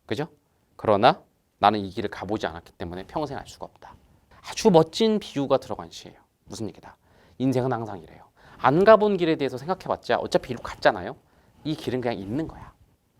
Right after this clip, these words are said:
여러분이 두 명의 남성 중에 한 명을 골랐어요. 두 명의 여성 중에 한 명을 골랐어요. 딴 애랑 살았으면 어땠을까? 딴 애랑 사귀어봤으면 어땠을까? 의미 없는 일이에요.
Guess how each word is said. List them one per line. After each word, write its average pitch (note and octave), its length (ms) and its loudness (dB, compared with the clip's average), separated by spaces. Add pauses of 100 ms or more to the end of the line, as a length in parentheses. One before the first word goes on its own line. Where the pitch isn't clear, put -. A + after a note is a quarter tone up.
(120)
여러분이 B2 500 4 (200)
두 C#3 120 -2
명의 C#3 360 6
남성 G#2+ 420 -2
중에 A2 140 -6
한 - 200 0
명을 D3 160 6
골랐어요. - 520 -2 (400)
두 C#3 120 4
명의 E3+ 340 8
여성 B2 260 6
중에 A2+ 140 -2
한 C#3 140 0
명을 D3+ 200 2
골랐어요. - 480 -10 (240)
딴 C#4 240 8
애랑 C4 380 10
살았으면 A3+ 480 6
어땠을까? - 400 -6
딴 A#3 200 4
애랑 B3+ 180 8
사귀어봤으면 B3+ 580 4
어땠을까? - 460 -8 (960)
의미 C3+ 200 2
없는 G#2+ 260 0
일이에요. - 300 -18